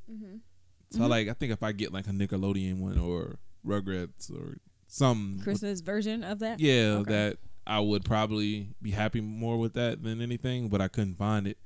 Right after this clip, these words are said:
Speaker 1: Mm-hmm.
Speaker 2: And also, I didn't wanna pay sixty dollars for a sweater
Speaker 1: Mm-hmm.
Speaker 2: that I'm only probably gonna wear around this time of the year. I mean, don't get me wrong.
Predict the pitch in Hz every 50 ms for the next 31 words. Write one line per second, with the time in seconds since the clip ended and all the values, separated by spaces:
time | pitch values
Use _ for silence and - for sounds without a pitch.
0 | - - 220 226 226 214 240 302 - 110 113 113 113 - 120 110 107 110 107 107
1 | 101 101 - 107 95 - - 98 - - 107 101 101 104 104 98 95 - - -
2 | 101 98 - - 117 104 101 98 95 - - - - - 226 208 202 190 202 -
3 | - - - - _ _ _ _ _ _ _ - 101 101 92 101 101 98 98 90
4 | - - 104 98 95 95 95 95 95 92 92 98 95 92 98 104 98 104 101 95
5 | 90 95 98 92 - - 104 98 92 92 92 98 95 98 98 98 95 95 - -
6 | - - - - - - - - - - - - - - - - _ - - 131
7 | 131 107 110 107 90 85 98 104 117 104 92 92 107 131 131 117 104 92 92 90